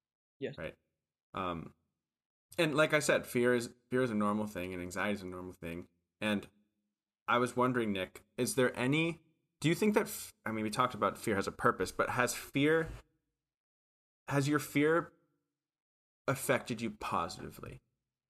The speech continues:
Speaker 2: Has it caused you or propelled you in a way that you didn't expect, or has it motivated you in a certain way? Um, is there,
Speaker 1: I
Speaker 2: it's, and, yeah. <laughs>
Speaker 1: I don't know. I think fear response, maybe.
Speaker 2: Sure.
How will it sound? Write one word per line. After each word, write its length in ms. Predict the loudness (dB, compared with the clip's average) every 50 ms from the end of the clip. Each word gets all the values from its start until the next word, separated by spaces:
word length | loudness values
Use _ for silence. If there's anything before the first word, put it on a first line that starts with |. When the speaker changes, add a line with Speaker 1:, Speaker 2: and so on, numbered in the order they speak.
| _ -2
Speaker 2:
Has 240 | 2 2 2 2
it 160 | 0 -2 -2 -2
caused 420 | 2 6 6 6 6 4 0 0
you 160 | 2 4 4
or 100 | 4 4
propelled 520 | 2 -2 -10 -8 -2 0 2 2 2 2 2
you 180 | 2 2 2
in 80 | 2 0
a 40 | 0
way 580 | 0 0 0 0 2 0 0 0 -2 -4 -8 _ _ _ _ _ _ _ _ _ _ 0
that 340 | 2 2 4 2 2 -2 -6 _ _ _ _ _ _ _ _ _ _ _ _ _ _ _ _ _ _ _
you 140 | -12 -10 -8
didn't 260 | -6 -6 -4 -2 -4
expect, 460 | -4 -4 -4 0 2 2 2 2 -2 -6
or 40 |
has 220 | -2 -2 -2 -2 -2
it 60 | -2
motivated 640 | 0 2 2 2 0 0 0 2 2 2 2 2 0
you 100 | 0 0
in 80 | 0
a 40 | -2
certain 340 | -2 -2 -4 -4 -4 -4 -4
way? 320 | -4 -2 -2 -4 -6 -8 _ _ _ _ _ _ _ -8
Um, 320 | -6 -4 -4 -4 -8 -10 -14 _ _ _ _ _ _ _ _ _ _ _ _ _ _ -20 -20 _ _ _ _ _ -6
is 140 | -6 -2 0
there, 120 | 2 4
Speaker 1:
I 120 | 4 4 4
Speaker 2:
it's, 240 | 2 0 -2 -6 -4
and, 260 | -6 -6 -6 -8 -12
yeah. 200 | -12 -12 -12 -12 -16 _ _ _ _
<laughs> 260 | _ _ _ -8 -6
Speaker 1:
I 180 | 0 2 2 0 0
don't 160 | -4 -8 -6 -6
know. 220 | -6 -6 -8 -10 _ _ _ 2
I 80 | 2 4
think 280 | 4 0 -4 -4 -4
fear 180 | 0 2 4 4
response, 800 | 4 2 0 -2 -2 0 0 0 0 -2 -6 -10 -10 -12 -10 -8
maybe. 440 | -8 -8 -8 -6 -6 -6 -8 -8 -10 _ _ _ _ _ -6
Speaker 2:
Sure. 260 | 0 2 2 0 0